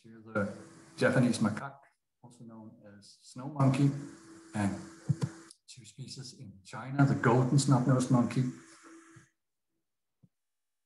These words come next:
and the black and white snub-nosed monkey. So those were the species I've been photographing. Now let me take you to the field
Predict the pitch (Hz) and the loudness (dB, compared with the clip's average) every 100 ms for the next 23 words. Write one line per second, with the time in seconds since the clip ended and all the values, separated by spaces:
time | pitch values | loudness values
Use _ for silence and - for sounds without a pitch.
0 | _ _ - 110 104 107 101 101 95 101 | _ _ -18 -14 -12 -12 -14 -16 -18 -14
1 | 98 95 - 104 101 95 - 107 101 - | -14 -14 -18 -20 -20 -20 -20 -20 -20 -20
2 | _ _ _ _ _ _ _ _ _ _ | _ _ _ _ _ _ _ _ _ _
3 | _ _ _ _ _ _ _ _ _ _ | _ _ _ _ _ _ _ _ _ _
4 | _ _ _ _ _ 131 123 170 - 160 | _ _ _ _ _ -10 -4 -4 2 8
5 | 151 143 160 151 170 139 147 135 147 151 | 10 10 10 10 10 8 8 10 8 8
6 | 147 135 143 135 127 139 151 131 143 - | 8 8 8 6 6 6 4 2 0 2
7 | 135 143 131 - - 135 131 127 - - | 2 4 0 0 4 6 8 6 0 -10
8 | - _ _ - 131 131 127 110 | -20 _ _ -2 2 4 4 4